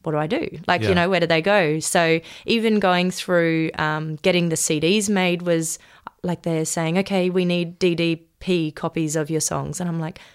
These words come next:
Speaker 1: "Okay, what's that?" You know, like, <laughs> what, what do they mean? And, um, so it's just, like, going, and it's just,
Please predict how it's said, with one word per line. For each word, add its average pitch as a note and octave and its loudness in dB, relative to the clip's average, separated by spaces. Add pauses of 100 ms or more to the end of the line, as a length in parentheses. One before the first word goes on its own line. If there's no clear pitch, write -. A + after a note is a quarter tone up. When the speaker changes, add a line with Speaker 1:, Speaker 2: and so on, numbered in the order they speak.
(200)
Speaker 1:
"Okay, - -20
what's - -6
that?" F#3+ -6
You A3 4
know, G3 4
like, C4 4 (300)
<laughs> - -2
what, C4 2
what C#4+ 4
do E4 4
they E4+ 4
mean? D4 0
And, B3+ 4
um, A3+ 2
so A#3+ 4
it's A#3 4
just, C4 -2
like, F#3 4
going, G3 2 (220)
and A3 2
it's A3+ 0
just, B3+ 2